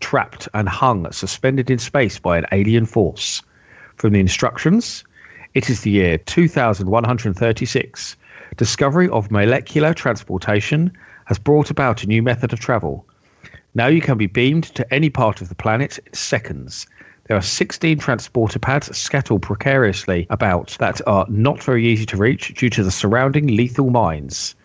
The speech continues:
All makes perfect sense. "Unfortunately, an alternative life force has been monitoring the humans. The aliens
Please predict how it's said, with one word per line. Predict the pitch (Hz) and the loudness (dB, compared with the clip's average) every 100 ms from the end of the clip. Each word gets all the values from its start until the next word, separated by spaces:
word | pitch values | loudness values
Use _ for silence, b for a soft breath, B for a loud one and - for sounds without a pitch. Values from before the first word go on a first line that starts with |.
| b - | b 0
All | 120 | 2
makes | 131 - | 2 -2
perfect | - 90 - - | -2 0 0 -4
sense. | - 226 - - - - _ B B B B B B | -2 -2 -2 -10 -14 -16 _ B B B B B B
"Unfortunately, | 127 110 202 - - 101 131 - | -2 2 2 2 -2 2 2 2
an | 120 | 0
alternative | 110 - 165 139 120 104 | 0 0 0 2 -2 0
life | 135 143 | 2 0
force | - 90 95 - | -2 -2 -2 -2
has | 95 | 0
been | 110 104 | 0 4
monitoring | 143 160 - 98 87 | 4 2 0 -2 0
the | 87 | -2
humans. | 104 85 80 76 - - B B B | 0 2 2 -2 -6 -10 B B B
The | - - | -4 0
aliens | 147 151 87 120 139 | 2 4 4 2 0